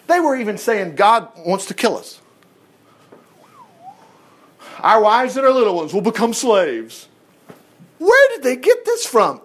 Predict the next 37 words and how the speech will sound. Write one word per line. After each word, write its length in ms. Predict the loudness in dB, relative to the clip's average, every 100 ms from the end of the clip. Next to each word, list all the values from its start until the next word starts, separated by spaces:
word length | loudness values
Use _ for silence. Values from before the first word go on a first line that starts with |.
| -4
It's 220 | -4 -2
unbelief 640 | 0 0 0 -2 -2 -4 -8
is 120 | -4
what 180 | -2 -2
it 80 |
is. 220 | -6 -6 -6
It 100 | -4
just 240 | -4 -2
gets 220 | -2 -4
deeper 400 | -4 -2 -2 -4
and 100 | -4
deeper. 360 | -4 -6 -10 -14 -20 -20 -20 -20 -6
"Let's 240 | -2 -2 -2
get 160 | 0
out 200 | 2 2
of 60 | 0
here 160 | -4
and 100 | -4
return 300 | -6 -2 -2
to 140 | -2 -6
Egypt." 380 | -6 -8 -10 -16 -20 -20 -2
The 140 | 0
idea 400 | 2 2 0 -2
swept 400 | -4 0 -2 -2
through 140 | -8 -8
camp. 380 | -6 -6 -6 -6
Oh, 240 | -2 0
brother. 480 | -2 -2 0 0 -6
They 140 | -8 -4
know 160 | 0
what 200 | 0 0
happened 220 | 0 -2 -4
to 80 |
Miriam 420 | -2 0 0 -4 -6
the 100 | -8
other 160 | -6
day. 320 | -6 -4 -6